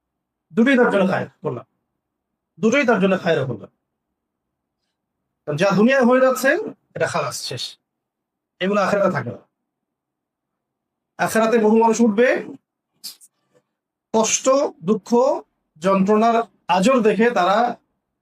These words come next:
আশা করবে, দুনিয়াতে যদি আমাদের চামড়াগুলো কেচি দিয়ে কেটে ফেলা হতো,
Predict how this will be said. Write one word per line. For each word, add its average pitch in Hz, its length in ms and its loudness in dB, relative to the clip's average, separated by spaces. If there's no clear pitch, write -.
আশা 262 280 0
করবে, 220 380 2
দুনিয়াতে 208 360 0
যদি 196 220 0
আমাদের 185 300 0
চামড়াগুলো 196 540 0
কেচি 214 260 0
দিয়ে 202 140 2
কেটে 185 200 0
ফেলা 151 160 0
হতো, 110 140 -8